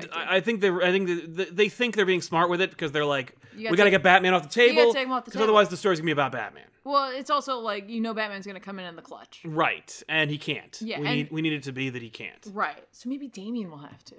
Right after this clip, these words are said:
Speaker 2: Yeah, maybe.
Speaker 1: They'll be like, "Damian, what would your dad do?"
Speaker 2: Right.
Speaker 1: Uh,
Speaker 2: So
Speaker 1: not talk to you?
Speaker 2: Exactly.
Speaker 1: <laughs> <laughs> Sulk?
Speaker 2: Mm-hmm.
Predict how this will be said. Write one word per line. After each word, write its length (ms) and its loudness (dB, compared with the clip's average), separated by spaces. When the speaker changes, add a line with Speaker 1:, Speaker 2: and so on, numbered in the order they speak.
Speaker 2:
Yeah, 200 -2
maybe. 300 -6
Speaker 1:
They'll 100 -14
be 60 -14
like, 160 -12
"Damian, 320 -6
what 60 -12
would 120 -14
your 60 -14
dad 260 -10
do?" 100 -18
Speaker 2:
Right. 340 0
Speaker 1:
Uh, 180 0
Speaker 2:
So 540 -4
Speaker 1:
not 200 -6
talk 220 -2
to 80 -8
you? 300 -8
Speaker 2:
Exactly. 680 -8
Speaker 1:
<laughs> 0 -
<laughs> 120 4
Sulk? 460 -4
Speaker 2:
Mm-hmm. 340 -6